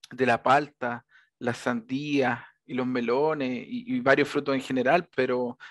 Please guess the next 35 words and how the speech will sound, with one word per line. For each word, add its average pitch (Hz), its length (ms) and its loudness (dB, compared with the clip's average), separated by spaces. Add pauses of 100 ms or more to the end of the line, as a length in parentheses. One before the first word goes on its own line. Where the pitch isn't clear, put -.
(100)
principalmente 139 800 -2
la 127 200 -2
palta, 165 640 2
la 120 140 -8
sandía 135 320 -2
y - 20 0
los 139 120 0
melones 131 460 -4
nos 135 140 -4
han 127 120 -2
llevado 135 420 4
a 123 100 -2
grandes 147 320 -2
problemas 160 640 -4 (480)
con 135 160 -4
respecto 127 400 -2
al 117 80 4
agua. 165 380 4 (1000)
Producto 139 500 0
de 127 140 4
hoy 151 240 4
tenemos 135 800 -2 (140)
una 131 180 2
laguna 131 440 4
de, 123 520 -2 (260)
de 127 60 4
Aculeo 139 720 2 (420)
totalmente 143 760 0
seca, 160 420 0
que 123 140 -8
se 127 100 -10
secó 170 500 2
y, 131 460 0
y 123 140 -4
hubo, 139 500 2